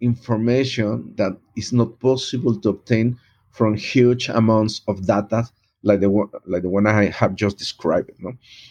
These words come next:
it's not possible to obtain from that, from relationships between this huge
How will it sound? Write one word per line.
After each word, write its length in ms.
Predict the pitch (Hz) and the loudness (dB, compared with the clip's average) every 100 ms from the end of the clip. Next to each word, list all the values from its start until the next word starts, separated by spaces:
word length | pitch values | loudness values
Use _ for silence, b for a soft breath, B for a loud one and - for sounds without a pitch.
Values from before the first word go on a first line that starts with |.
| B | B
it's 160 | 107 117 | -4 0
not 220 | 117 - | 0 2
possible 440 | 139 147 131 123 | 0 2 2 2
to 100 | 107 | 2
obtain 220 | 101 117 110 | -2 0 0
from 200 | 107 104 | 0 2
that, 220 | 107 - _ _ _ | 2 0 _ _ _
from 240 | 107 95 95 | -2 -2 0
relationships 760 | 104 107 131 139 123 113 101 | 2 4 4 2 -2 -2 -4
between 320 | 101 95 98 | -4 -2 0
this 160 | 104 120 | 0 0
huge 380 | - 107 - | 0 0 -2